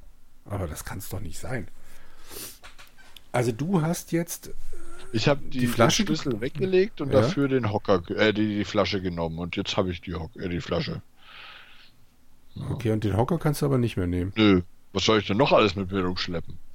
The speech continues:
Speaker 1: Das ist doch
Speaker 2: Irgendwann
Speaker 1: echt nicht
Speaker 2: muss
Speaker 1: wahr,
Speaker 2: damit einfach mal Schluss sein.
Speaker 1: Oh Mann.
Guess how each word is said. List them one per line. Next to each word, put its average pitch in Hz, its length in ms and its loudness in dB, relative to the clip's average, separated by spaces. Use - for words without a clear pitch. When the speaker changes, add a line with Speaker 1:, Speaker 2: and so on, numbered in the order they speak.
Speaker 1:
Das - 200 -8
ist - 120 -8
doch 120 60 6
Speaker 2:
Irgendwann 113 280 4
Speaker 1:
echt 139 100 -8
nicht 190 60 0
Speaker 2:
muss 196 240 6
Speaker 1:
wahr, - 60 -8
Speaker 2:
damit 95 260 0
einfach 87 280 -6
mal 80 140 -14
Schluss - 300 -8
sein. 143 200 -14
Speaker 1:
Oh - 40 -6
Mann. 65 280 -8